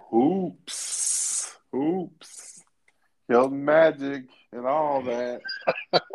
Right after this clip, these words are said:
Speaker 1: Coach, Coach Oltz says it's coming back.
Speaker 2: Yeah, hope so.
Speaker 1: So you gotta have that pride,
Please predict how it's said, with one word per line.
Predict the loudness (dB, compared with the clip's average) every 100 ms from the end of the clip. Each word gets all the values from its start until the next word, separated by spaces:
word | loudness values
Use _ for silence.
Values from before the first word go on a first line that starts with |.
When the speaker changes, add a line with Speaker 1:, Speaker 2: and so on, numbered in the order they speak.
| -2 -2 -10 -12 _ -16 -16 _ _ _ _ _ _ _ -20 -16 -4
Speaker 1:
Coach, | -2 -2 -8 _ _ _ _ _ _ _ _ _ _ -4
Coach | 0 2 4
Oltz | 4 4 0
says | -10 -4 -4 -4
it's | -8
coming | -2 0 0 -2
back. | 4 6 4 2 -14 _ _ _ _ _ _ _
Speaker 2:
Yeah, | -2 0 0 -4 _ -4
hope | -4 -4
so. | -18 -20 -20 -20 _ _ _ _ -10
Speaker 1:
So | -10
you | -6
gotta | -2 0
have | 0 -2 -2
that | -2 -4 -6
pride, | -8 -2 0 0 -4 -8 -14